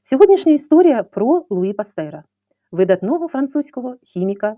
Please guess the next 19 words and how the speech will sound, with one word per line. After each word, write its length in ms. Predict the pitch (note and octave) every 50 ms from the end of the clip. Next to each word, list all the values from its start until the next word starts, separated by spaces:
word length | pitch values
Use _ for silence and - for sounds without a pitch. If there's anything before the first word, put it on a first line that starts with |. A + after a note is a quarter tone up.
| _ _
та 80 | E3+ E3
мікробіолога. 580 | D#3 D#3+ D#3+ - E3 D#3+ D3+ D#3+ D#3 D3 D3
Тепер 240 | F#3 G3 F3+ F#3 -
сама 400 | - - F#3 F3+ F3 E3 D#3 D#3 _
історія 600 | _ F3+ - - - F3 E3+ E3+ G3+ C4 D4+ D#4+ - _ _ _ _ _ _ _ _ _
з, 140 | B3 A#3 - _ _
під 140 | E4+ F4 D4
назвою 500 | C4+ C#4+ D4+ D4 B3+ B3+ C#4 C4+ C4+ B3+ -
«Не 200 | G3 F#3+ G#3 F#3+
хочеш, 600 | - - - A3+ D#4 D#4+ - D#4+ D4 - - - _ _ _ _ _
а 120 | D#4+ F4+ F4+
вип'єш». 520 | D#4 F#4+ F#4+ - D#3 D3 - - - _ _ _ _ _ - _ _ _ _ _ _ _ _ _ _ _ _ _ _ _ _ _ _ _
Кажуть, 440 | - F4 G4+ G4+ G#4 G#4 - D#4+ - _ _
що 180 | - - - B3+
Луї 160 | B3+ C4 B3
Пастер 440 | - F#3+ F#3 - - F#3+ A3+ D4+ D#4+ - -
був 280 | F3 G3+ A3 G3+ - _ -
генієм 640 | F3+ D#3+ F3 A#3+ C#4 C#4+ A#3+ G3+ F3+ E3 D#3 D#3 - _
мікробіології, 1000 | F3 G3+ G#3 F#3 - D#3+ D#3 D3+ D#3 D#3 D#3+ F3+ B3 E4 D#4+ C4+ D#4 D4+ D4+